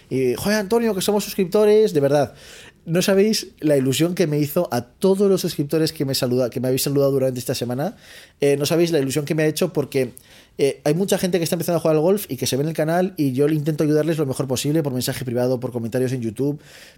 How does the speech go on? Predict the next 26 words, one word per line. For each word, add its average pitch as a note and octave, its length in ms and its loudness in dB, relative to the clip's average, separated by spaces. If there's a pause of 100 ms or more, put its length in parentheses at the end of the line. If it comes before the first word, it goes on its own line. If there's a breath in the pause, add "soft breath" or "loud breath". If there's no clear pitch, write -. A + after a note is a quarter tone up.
pero D3+ 160 0
que C#3+ 100 -2
muchas E3 280 0
veces F3 560 -2
los C#3 340 0
jugadores C3+ 720 0
buenos, D3+ 680 -2
profesionales C#3 800 -4
que - 100 -8
me F3 120 0
veis, F3+ 320 0 (480 loud breath)
pues D3 160 0
a D3+ 40 2
lo C#3+ 80 0
mejor D#3 440 -2 (340)
no, D#3+ 240 -6
no E3 160 -2
participáis E3 560 0
como D#3+ 160 -2
puede D3+ 160 2
participar D3+ 400 0
una D3+ 120 -2
persona D3+ 260 -2
que C#3+ 60 -2
está C#3 120 -2
empezando. D#3 460 0